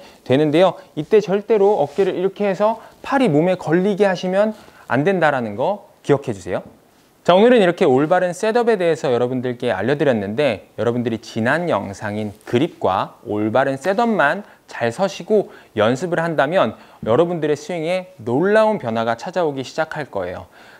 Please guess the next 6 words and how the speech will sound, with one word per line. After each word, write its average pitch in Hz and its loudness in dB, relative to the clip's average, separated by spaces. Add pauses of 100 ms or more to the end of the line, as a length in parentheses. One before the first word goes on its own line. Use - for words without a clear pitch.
당분간은 165 2
물론 113 -2
연습에, 143 -2 (120)
연습을 160 0
할 175 -2
때 175 0